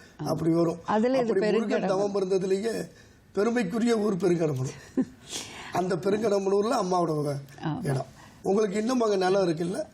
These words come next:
Speaker 1: இருக்கு. இப்பவும் நாங்க வந்து சாகுபடி எல்லாம் பண்ணிட்டு
Speaker 2: ஆமா.
Speaker 1: தான் இருக்கோம்.
Speaker 2: நம்ம சிக்கல் கோயில்ல திருவிழா நடக்கிறப்ப அந்த இடத்துல இருந்து ஒரு,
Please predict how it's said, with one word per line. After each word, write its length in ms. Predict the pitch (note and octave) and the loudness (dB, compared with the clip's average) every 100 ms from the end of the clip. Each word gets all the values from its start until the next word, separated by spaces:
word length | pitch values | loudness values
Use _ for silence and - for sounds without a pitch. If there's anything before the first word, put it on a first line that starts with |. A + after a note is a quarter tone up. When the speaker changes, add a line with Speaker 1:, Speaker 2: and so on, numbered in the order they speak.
| - | -6
Speaker 1:
இருக்கு. 580 | D4+ A3+ G#3+ - D#4 C4 | 0 0 0 -2 0 0
இப்பவும் 340 | - B3 C4+ B3+ | -2 -2 0 2
நாங்க 240 | G3+ F3 | 2 2
வந்து 520 | F3 E3+ E3+ F#3 E3+ D#3 | 2 2 2 4 2 2
சாகுபடி 360 | - D#3+ C#3+ D3+ | 0 0 2 2
எல்லாம் 280 | D3 - - | 2 0 -2
பண்ணிட்டு 440 | - C#3 - D3+ | 0 0 2 0
Speaker 2:
ஆமா. 40 | C3+ | 2
Speaker 1:
தான் 160 | - | 0
இருக்கோம். 280 | - - - | -2 -4 -2
Speaker 2:
நம்ம 160 | - F3+ | 0 0
சிக்கல் 440 | G3+ E3 B3 G#3 | -2 -2 -2 0
கோயில்ல 520 | A3 G3 F#3 F#3 E3+ - - _ | 2 2 2 2 0 -4 -18 _
திருவிழா 320 | F#3+ G#3 G#3 | -2 2 2
நடக்கிறப்ப 420 | G3 F#3 F3+ F#3+ A#3 | 2 0 -2 -2 0
அந்த 220 | G3 F#3 | 0 2
இடத்துல 260 | F3 F3 | 2 2
இருந்து 240 | G#3 G3 G#3 | 0 0 2
ஒரு, 360 | F3+ E3 D#3+ | 4 4 2